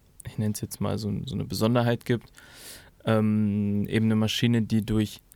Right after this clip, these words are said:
Lichtreflexion den Müll differenzieren kann und dann eben dort auch mittels Druckluft dann nochmal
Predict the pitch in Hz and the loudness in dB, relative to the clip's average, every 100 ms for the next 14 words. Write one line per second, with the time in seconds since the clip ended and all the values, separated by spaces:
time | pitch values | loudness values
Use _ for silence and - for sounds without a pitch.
0 | - 107 117 165 - - 113 - 107 - | -10 -2 0 0 -2 -6 -4 -4 -4 -4
1 | - 110 117 135 - - - - _ _ | 0 2 2 0 -6 -20 -20 -20 _ _
2 | 113 110 117 123 117 - - 110 - 123 | 0 4 4 4 0 -2 0 0 0 2
3 | 123 117 120 107 110 - 104 107 107 - | 2 2 2 2 2 0 -2 2 0 2
4 | 110 110 107 101 - - - - 110 110 | 2 2 0 -4 -12 -20 -20 -4 2 2
5 | - 107 - 113 - 110 - - 113 - | 2 -2 0 0 2 0 -2 -2 -2 -2
6 | 110 104 - 104 101 104 107 104 107 104 | -2 -4 -2 -2 -2 -2 -2 0 0 -2